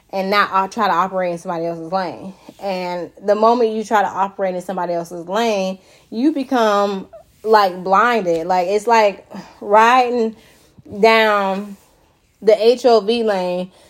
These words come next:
and the H O V lane says two people or more, and you only one person, you riding in the H O V lane, and you get blindsided by, uh,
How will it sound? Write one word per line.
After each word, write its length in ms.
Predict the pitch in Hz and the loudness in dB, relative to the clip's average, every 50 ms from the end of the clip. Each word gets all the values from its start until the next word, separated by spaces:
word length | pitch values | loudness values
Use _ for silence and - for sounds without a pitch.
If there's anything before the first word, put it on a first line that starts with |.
| _ _ - | _ _ -4
and 160 | 220 214 202 | -2 0 2
the 20 | |
H 220 | 196 220 262 254 269 | 2 2 2 4 4
O 100 | 240 220 | 2 2
V 220 | 202 214 240 240 | 2 0 0 0
lane 580 | 226 220 208 208 202 196 196 196 190 196 202 - _ - - | 2 2 2 2 0 0 -2 -2 -4 -6 -10 -12 _ -20 -14
says 500 | - - 240 220 208 196 196 - - - | -6 0 2 2 2 2 0 -6 -10 -6
two 240 | - - 311 311 | -2 0 0 0
people 400 | - - 285 254 226 226 214 208 | 0 -2 -4 -4 0 0 2 2
or 80 | 190 190 | 2 2
more, 400 | 202 226 240 233 220 202 185 180 | 4 4 6 6 6 6 4 2
and 220 | 156 170 180 196 | 0 -2 -4 -2
you 100 | 214 233 | 2 2
only 240 | 233 226 214 202 196 | 2 2 2 0 0
one 240 | 190 196 208 208 214 | 0 0 -2 -2 -2
person, 500 | 214 - 233 220 220 - - 190 185 185 | -2 0 0 0 0 -2 -6 -8 -6 -6
you 140 | 185 202 208 | -6 -6 -2
riding 320 | 196 202 202 202 196 190 | 2 2 2 2 0 -2
in 80 | 185 185 | -4 -6
the 60 | 175 | -6
H 260 | 160 185 202 196 - | -6 -6 -6 -4 -4
O 140 | 214 202 196 | -4 -4 -2
V 180 | 190 214 220 208 | -4 -4 -4 -4
lane, 420 | 202 185 170 175 170 170 170 170 _ _ _ _ - _ _ _ _ _ _ _ _ _ - _ _ _ - - - - - - _ _ _ _ _ _ _ _ _ - | -4 -4 -4 -6 -6 -8 -10 -10 _ _ _ _ -20 _ _ _ _ _ _ _ _ _ -20 _ _ _ -20 -20 -20 -20 -20 -20 _ _ _ _ _ _ _ _ _ -8
and 200 | - 208 208 208 | -4 -2 -2 0
you 120 | 220 240 214 | 0 0 4
get 260 | 220 220 202 185 185 | 6 4 4 4 2
blindsided 1000 | 202 220 226 240 262 269 247 247 254 247 - 220 202 196 196 196 190 190 185 - _ _ - 214 | 2 4 4 6 4 4 2 2 0 2 4 4 4 4 2 2 2 0 -2 -4 _ _ -18 -6
by, 680 | 208 202 214 202 202 196 190 185 180 185 190 202 196 - _ _ _ _ _ _ _ _ _ _ _ _ _ _ _ _ _ _ _ _ _ _ _ _ _ _ _ _ _ _ _ - _ _ _ _ _ _ _ _ _ _ _ _ - | 0 4 4 4 4 4 2 2 2 0 -2 -6 -10 -14 _ _ _ _ _ _ _ _ _ _ _ _ _ _ _ _ _ _ _ _ _ _ _ _ _ _ _ _ _ _ _ -20 _ _ _ _ _ _ _ _ _ _ _ _ 0
uh, 720 | 196 214 214 202 202 196 190 185 180 175 170 160 143 - | 2 2 4 4 2 2 0 0 0 -2 -4 -6 -8 -10